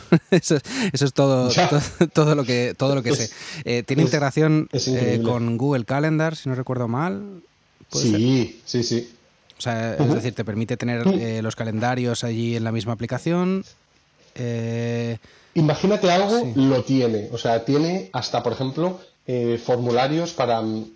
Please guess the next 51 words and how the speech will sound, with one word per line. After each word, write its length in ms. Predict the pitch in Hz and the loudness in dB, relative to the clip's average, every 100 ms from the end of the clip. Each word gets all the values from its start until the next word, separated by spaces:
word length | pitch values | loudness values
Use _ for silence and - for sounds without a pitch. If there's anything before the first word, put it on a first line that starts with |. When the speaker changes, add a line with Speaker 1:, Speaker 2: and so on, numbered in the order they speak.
| - | -6
Speaker 2:
eh, 100 | 113 | -4
nosotros 320 | 110 123 143 | -4 -6 -4
lo, 400 | 131 120 127 120 | -6 -6 -4 -2
lo 60 | 113 | -2
utilizamos 440 | 113 107 123 123 | -4 -4 -4 -4
algunas 320 | 117 117 110 120 | -4 -2 -4 -4
veces 200 | 120 139 | -6 -4
para 160 | 113 | -4
formularios 440 | 117 110 113 123 135 | -2 -2 0 -2 -2
en 80 | |
plan 180 | 113 110 | -2 -2
de, 80 | 110 - - - | -4 -10 -20 -6
"Oye, 200 | 143 139 | -2 0
chicos, 280 | 139 - 117 | 0 -2 0
¿cuándo 260 | 131 147 | 0 0
queréis 220 | 147 143 135 | 2 0 0
echar 180 | - | 0
un 80 | 127 | 0
partido 680 | 120 117 120 117 117 113 113 | 0 -2 0 4 4 4 2
de 100 | 110 | 0
fútbol? 340 | 143 190 135 113 | 0 2 2 2
¿O 60 | |
cuándo 280 | 104 120 127 | 0 -2 -2
queréis, 400 | 135 123 123 117 - - _ | -2 -2 -2 -4 -12 -20 _
eh, 300 | 113 110 110 | -4 -2 -2
hacer 220 | 107 131 | -2 -2
esta 200 | 117 123 | -2 -2
reunión?". 460 | 110 113 165 208 127 | -2 0 2 2 0
O 60 | 117 | 0
cos-, 140 | 131 - - | -4 -8 -6
cualquier 260 | 120 156 220 | -4 0 0
cosa. 360 | 233 120 - | 0 -2 -2
Puedes 260 | 143 147 151 | 0 2 2
hacer 300 | 143 151 135 - | 2 0 0 -2
un, 560 | 135 127 123 117 117 - _ _ _ _ - | -2 0 0 -2 -6 -14 _ _ _ _ -4
un 100 | 147 | 0
formulario 440 | 160 143 147 180 | 2 2 4 4
y 40 | 165 | 2
decir, 280 | 123 127 117 | 2 0 0
"Por 140 | 120 | 0
mañana, 420 | 127 160 196 180 | 2 2 2 2
no 80 | 170 | 0
sé 80 | 147 | -2
qué, 80 | 190 | -4
no 80 | |
sé 60 | 175 | -2
cuál", 180 | 139 120 | -2 -2
y 60 | 120 | -2
la 80 | 107 | -2
gente 280 | 135 127 | -2 -2
vota. 460 | 110 117 120 104 - | -2 -2 -2 -6 -10